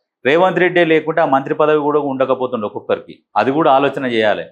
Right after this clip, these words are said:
ఇష్టానుసారంగా ఎవరు ఇష్టం వచ్చినట్టు వాళ్ళు కనీసం ప్రతిపక్షాలు మాట్లాడుతుంటే వాటికి కౌంటర్ కూడా ఇయ్యలేకపోతున్నారు. ఎందుకంటే సొంతంగా మాట్లాడుకో-, ఎవ్-, సొంతంగా వాళ్ళని విమర్శించినా పట్టించుకుంటలేదు, మంత్రులని డైరెక్ట్ ప్రతిపక్షాలు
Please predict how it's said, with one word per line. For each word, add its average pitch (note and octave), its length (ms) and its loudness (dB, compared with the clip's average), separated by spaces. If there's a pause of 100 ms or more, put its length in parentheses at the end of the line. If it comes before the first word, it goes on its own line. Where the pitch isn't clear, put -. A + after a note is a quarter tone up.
(280)
ఇష్టానుసారంగా D3+ 760 0
ఎవరు C3 340 0
ఇష్టం C#3 260 -6
వచ్చినట్టు C3+ 400 -6
వాళ్ళు B2+ 540 -2 (520)
కనీసం F#3 360 0 (460)
ప్రతిపక్షాలు E3+ 720 0
మాట్లాడుతుంటే D3+ 580 0
వాటికి B2+ 260 -2 (140)
కౌంటర్ D#3+ 400 0
కూడా E3 160 0 (460)
ఇయ్యలేకపోతున్నారు. A#2 800 -2 (100)
ఎందుకంటే D3+ 300 -4 (100)
సొంతంగా D#3+ 460 -2 (100)
మాట్లాడుకో-, A#2+ 520 -2 (420)
ఎవ్-, C3+ 140 0 (300)
సొంతంగా E3 460 0
వాళ్ళని F#3 420 2
విమర్శించినా F#3 560 0
పట్టించుకుంటలేదు, D#3+ 680 -2 (440)
మంత్రులని F3 560 2 (140)
డైరెక్ట్ E3+ 360 2 (100)
ప్రతిపక్షాలు D#3+ 680 0